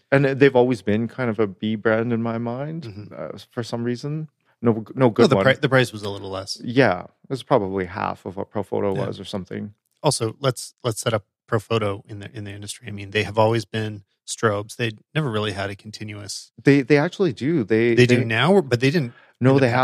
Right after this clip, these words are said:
Speaker 2: past,
Speaker 1: for a
Speaker 2: right?
Speaker 1: long time. Um,
Speaker 2: Oh.
Speaker 1: they've had, um, they, they've got something called the Pro H M I, and it adapts to all of their, um, existing mounts.
Speaker 2: Oh,
Speaker 1: But
Speaker 2: okay,
Speaker 1: tha-, that's
Speaker 2: cool.
Speaker 1: been out for about, I
Speaker 2: Yeah.
Speaker 1: think, eight years. And
Speaker 2: Yeah.
Speaker 1: there's a Pro Tungsten as well that works the same way.
Speaker 2: But it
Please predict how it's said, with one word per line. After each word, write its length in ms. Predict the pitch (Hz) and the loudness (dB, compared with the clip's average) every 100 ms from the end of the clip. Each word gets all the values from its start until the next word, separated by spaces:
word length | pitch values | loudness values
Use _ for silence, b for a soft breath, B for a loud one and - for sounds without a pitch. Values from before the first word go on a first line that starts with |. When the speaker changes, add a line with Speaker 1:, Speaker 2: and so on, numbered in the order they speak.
| 147 | 2
Speaker 2:
past, 60 | - | 2
Speaker 1:
for 80 | 131 | 4
a 20 | |
Speaker 2:
right? 60 | |
Speaker 1:
long 200 | 107 127 | 4 2
time. 340 | 156 107 98 98 | 2 0 0 0
Um, 140 | 101 101 | 0 0
Speaker 2:
Oh. 20 | |
Speaker 1:
they've 180 | 131 131 | 0 2
had, 220 | 147 107 | 2 2
um, 520 | 123 107 101 101 98 - | 0 2 2 0 -4 -2
they, 120 | 113 - | -4 -2
they've 180 | 117 - | -4 2
got 280 | 117 107 - | 2 2 -4
something 240 | 113 107 | -4 -4
called 180 | 101 98 | -4 -8
the 60 | |
Pro 240 | - 110 107 | -2 0 2
H 180 | 104 107 | 0 -2
M 140 | 101 | -4
I, 300 | 101 123 170 - B B B | -2 -4 -6 -10 B B B
and 280 | 107 104 101 | 0 2 0
it 120 | 101 | -2
adapts 460 | 101 98 98 - - - | -2 -2 -2 -8 -14 -6
to 260 | 104 98 98 | -4 -4 -4
all 300 | 98 101 98 | -4 -2 -4
of 140 | - | -6
their, 680 | 101 98 95 98 98 98 - 101 | -2 -2 0 -2 -4 -8 -12 -10
um, 600 | 98 98 101 98 98 - | -8 -6 -6 -8 -10 -10
existing 440 | 107 101 98 104 104 | -12 -10 -8 -2 0
mounts. 280 | 107 151 - | 0 -2 4
Speaker 2:
Oh, 60 | |
Speaker 1:
But 140 | 123 113 | 4 4
Speaker 2:
okay, 20 | 113 | 0
Speaker 1:
tha-, 60 | |
that's 160 | 127 127 | 0 0
Speaker 2:
cool. 40 | |
Speaker 1:
been 100 | 131 | 0
out 120 | 107 | 0
for 160 | - 104 | -2 -2
about, 300 | 98 101 98 - | 0 -2 -4 -12
I 40 | 101 | -8
Speaker 2:
Yeah. 60 | |
Speaker 1:
think, 160 | 123 110 | -6 -2
eight 180 | 117 120 | -2 0
years. 360 | 113 156 180 | -2 -2 -2
And 80 | 117 | 2
Speaker 2:
Yeah. 60 | 113 | 2
Speaker 1:
there's 140 | 110 | 0
a 160 | - 110 | -4 -4
Pro 200 | - 113 | -2 -2
Tungsten 440 | 101 107 101 107 95 | 0 -4 -4 -6 -6
as 140 | - | -4
well 180 | 101 98 | -4 -4
that 120 | 98 | -6
works 220 | 98 98 - | -6 -10 -12
the 60 | |
same 240 | - 104 104 | -8 -4 -4
way. 200 | 101 101 _ _ - | -6 -12 _ _ 0
Speaker 2:
But 140 | 135 | 2
it 140 | 165 | 4